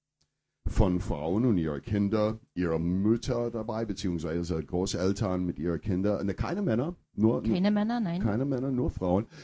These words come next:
Speaker 1: Und, äh, for example, äh, wenn man schaut auf meine Facebook-Seite, ähm, man sieht, dass meine Coverbild, diese Make Music Not War, das ist ein von ihrer Werke. Oder,
Speaker 2: Ja, das
Speaker 1: ja,
Speaker 2: ist eins von
Speaker 1: genau.
Speaker 2: den Bildern. Mhm.
Speaker 1: Genau, und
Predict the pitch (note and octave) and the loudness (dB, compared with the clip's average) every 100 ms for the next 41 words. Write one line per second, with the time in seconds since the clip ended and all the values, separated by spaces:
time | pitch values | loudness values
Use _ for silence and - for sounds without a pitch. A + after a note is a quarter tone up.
0 | - - A#2+ A#2 A2+ G#2+ G#2 A#2 G2+ G#2+ | -12 4 6 6 4 2 2 2 0 0
1 | G2+ C#3 C3+ A#2 G#2+ G#2 G2+ G2+ F#2+ B2 | 0 2 2 4 2 2 0 -2 -2 -2
2 | D3+ B2+ A#2 A2 G2+ D#3+ G3 - - - | -2 -4 -2 -2 -2 -4 -6 -6 -6 -4
3 | D#2 C#2 C#2+ B1+ - _ _ _ - F2+ | -2 -2 -2 -4 -6 _ _ _ 0 2
4 | F2 F2+ D2+ F#2+ G2+ G#2 F#2+ D#2+ C3 - | 4 0 -4 0 4 4 2 2 0 -2
5 | - - G#2+ - G2+ G2 F#2 F3 D3+ F#2+ | -10 -2 -2 0 -2 -2 -2 -2 -2 0
6 | E2 C#2+ C#2 - - - G#2+ F2 F2+ E2+ | 2 0 -4 -8 -8 0 2 4 4 4
7 | D#2 C2+ B1 F2 F#2+ G2 A2 G#2 G#2+ G#2+ | 2 -2 -6 -4 2 2 2 4 2 2
8 | F2 F2+ F2 F#2 F#2+ A#2 D3 _ _ _ | 0 -2 0 2 4 4 0 _ _ _
9 | _ _ A#2+ A#2 - A#2 - G#2 A2 A2+ | _ _ 2 4 0 -2 -2 0 -2 -2
10 | A2 G#2 G2+ G2+ G2 G2 F2 E2 - A#1+ | -2 -2 -2 0 2 2 0 -4 -6 -10
11 | - - G#2+ G2+ F2+ F2 A2+ F2+ E2 F#3 | -6 4 6 6 2 0 2 2 0 -2
12 | - F#3+ F#3 F3+ F3 E3 D3+ C#3+ D3+ - | -2 0 2 2 0 -4 -8 -10 -12 -16
13 | E3+ G#2 A#2 C3+ B2 D2+ D2+ G#2 G#2 G2 | -18 -10 0 4 4 2 6 6 4 -4
14 | G#2 | -8